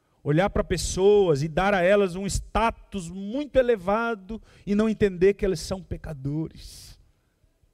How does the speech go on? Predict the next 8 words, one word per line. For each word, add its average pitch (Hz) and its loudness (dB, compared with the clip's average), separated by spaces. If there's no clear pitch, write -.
precisam 190 -2
da 175 -2
graça 170 0
de 165 -8
Deus, 170 0
poderosa 196 4
e 170 -2
transformadora. 165 -4